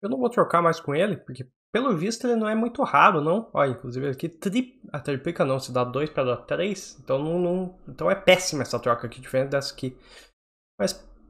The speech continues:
né, não, não vou acabar não trocando mais com ele, porque ele não parece ser muito raro. Então quando eu encontrar ele de novo dá pra trocar mais maçã e tal, pra pegar meio que uma farm de esmeralda infinita com o rapaz.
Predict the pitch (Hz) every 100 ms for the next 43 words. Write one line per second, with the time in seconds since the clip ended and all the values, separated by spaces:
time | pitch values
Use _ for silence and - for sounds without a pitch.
0 | - 254 269 - - - 196 190 190 185
1 | 185 185 175 175 180 160 160 160 170 151
2 | - 151 139 151 175 - 160 196 - -
3 | 160 160 156 151 143 156 156 160 156 220
4 | 247 165 165 165 175 170 170 170 135 160
5 | 151 147 135 147 143 123 131 131 117 -
6 | 127 - 107 104 113 - 139 156 - 143
7 | - - - - - 127 135 131 - 123
8 | 127 131 123 - 120 120 113 113 107 107
9 | 107 101 101 - 113 120 208 - - -
10 | 98 - 190 226 -